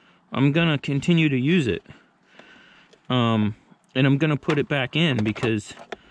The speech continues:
what's the point in taking it out and throwing it out just 'cause the other side broke, you know what I mean?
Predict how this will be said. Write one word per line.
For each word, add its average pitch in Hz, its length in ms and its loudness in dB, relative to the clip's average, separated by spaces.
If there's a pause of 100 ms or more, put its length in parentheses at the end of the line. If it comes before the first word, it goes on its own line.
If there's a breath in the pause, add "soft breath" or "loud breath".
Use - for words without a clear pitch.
(300 soft breath)
what's 147 240 -2
the 147 100 -2
point 151 320 -2
in 127 100 -2
taking 139 360 -2
it 127 240 -4 (640)
out 139 320 0
and 113 340 -2 (380 loud breath)
throwing 139 280 2
it 113 100 0
out 110 200 0
just - 180 -4
'cause 123 180 -4
the 123 100 2
other 120 160 0
side 101 340 -4
broke, 98 300 -4
you 113 60 0
know 117 80 0
what 110 100 0
I 110 60 0
mean? 113 240 0